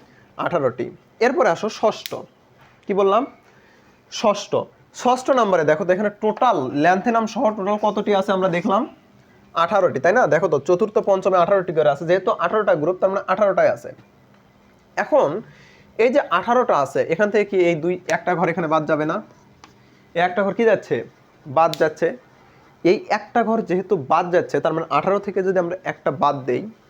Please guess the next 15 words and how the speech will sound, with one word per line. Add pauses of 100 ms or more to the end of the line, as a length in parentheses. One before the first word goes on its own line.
(140)
তাহলে
কয়টা
হয়? (640)
সতেরোটা। (1120)
এই
একটা
ঘর
বাদ
দিয়ে
আমরা
একটা
ঘরের
জায়গায়
কয়টা
বসাচ্ছি?